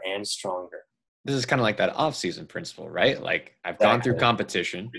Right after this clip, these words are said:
Speaker 2: I've taken my little
Speaker 1: Exactly.
Speaker 2: break, and now, 'cause, you know, while strength and hypertrophy aren't exactly, right, linked up together, generally a larger muscle, more cross-sectional area has a greater potential to produce force. Even though
Speaker 1: Exactly.
Speaker 2: strength is a neural adaptation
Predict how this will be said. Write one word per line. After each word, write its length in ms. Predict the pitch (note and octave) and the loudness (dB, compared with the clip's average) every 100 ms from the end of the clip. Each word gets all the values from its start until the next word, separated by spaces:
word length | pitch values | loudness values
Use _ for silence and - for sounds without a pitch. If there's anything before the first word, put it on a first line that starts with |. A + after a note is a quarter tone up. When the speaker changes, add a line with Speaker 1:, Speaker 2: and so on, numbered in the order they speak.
| F2+ | -12
Speaker 2:
I've 100 | - | -4
taken 220 | G#2 - | -2 4
my 60 | A2 | 4
little 220 | A#2 B2 | 4 0
Speaker 1:
Exactly. 60 | |
Speaker 2:
break, 360 | F#2+ F2 G#2 - _ | 0 2 0 -4 _
and 140 | - F#2+ | -4 2
now, 380 | G#2 G#2+ G2+ - _ _ - | 6 6 2 -4 _ _ 4
'cause, 340 | F#3+ D3 - _ _ | 6 6 0 _ _
you 80 | - | 0
know, 260 | A#2+ F#2 - | 2 2 0
while 260 | A#2 C3 B2 | 6 8 8
strength 400 | - F3+ F3 D#3+ | 4 2 2 2
and 60 | |
hypertrophy 840 | C#3 - C#3 A#2+ A2+ - G2+ F#2 - _ _ | -2 2 0 0 -6 -2 -2 -2 -8 _ _
aren't 260 | G#2 G#2+ - | 0 0 0
exactly, 960 | F#2 E2 - - B2 A#2 - F#2 D#2+ - - | -4 -4 -8 2 6 6 2 -6 -6 -8 -4
right, 320 | F2 D#2+ - _ _ - | -2 -2 -6 _ _ -4
linked 280 | G2+ E2 F2 | -4 -2 -4
up 100 | D#2+ | -6
together, 400 | - E2+ E2+ - _ _ _ _ - D3+ | -2 -2 -2 -4 _ _ _ _ -2 2
generally 520 | E3 E3 C3+ B2+ G2+ | 4 4 4 4 2
a 20 | |
larger 480 | G2+ A2 A#2 A2+ G#2 | 2 4 4 2 0
muscle, 440 | F#2+ F#2+ F#2+ F#2 | 0 0 0 -4
more 240 | F2 F2+ F2 | -8 -10 -10
cross-sectional 680 | - F#2+ F2+ F#2+ F#2 F2 | -2 -2 -2 -6 -8 -10
area 260 | E2+ F2 D#2+ | -6 -6 -6
has 120 | F#2+ | -8
a 60 | F2 | -10
greater 300 | E2+ G2+ G2 | -6 -4 -4
potential 760 | F#2+ - - - A2+ G#2+ - F#2+ | -6 -12 -16 -8 -6 -6 -6 -10
to 140 | - | -12
produce 420 | - E2 E2 - - | -12 -10 -10 -12 -10
force. 380 | - - - _ _ _ - | -10 -10 -14 _ _ _ 0
Even 240 | A#2 A#2 | 2 4
though 60 | A#2 | 4
Speaker 1:
Exactly. 220 | A2 - | 2 4
Speaker 2:
strength 140 | A2 G2+ | 2 2
is 100 | F#2 | -4
a 60 | |
neural 360 | F2+ B2 C3 G2 | 0 4 6 6
adaptation 680 | F2 E2+ - E2+ E2 F2 | 4 0 -6 -10 -10 -12